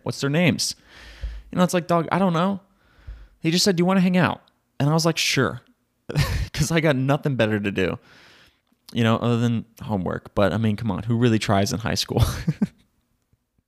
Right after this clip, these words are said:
Uh-oh, misspelled because. Five points off. <laughs> But anyways, like, yeah, like,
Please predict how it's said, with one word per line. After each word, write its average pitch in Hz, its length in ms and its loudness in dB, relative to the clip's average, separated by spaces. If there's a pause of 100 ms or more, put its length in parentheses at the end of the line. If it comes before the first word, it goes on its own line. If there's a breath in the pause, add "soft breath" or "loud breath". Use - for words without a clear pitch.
(1700 soft breath)
Uh-oh, 123 600 2 (440)
misspelled 123 540 0
because. 123 720 0 (280)
Five - 300 -2
points 117 240 0
off. 87 460 -4
<laughs> - 40 -2 (3250 soft breath)
But 151 80 2
anyways, 151 280 4
like, 147 200 0
yeah, 151 260 2
like, 120 180 2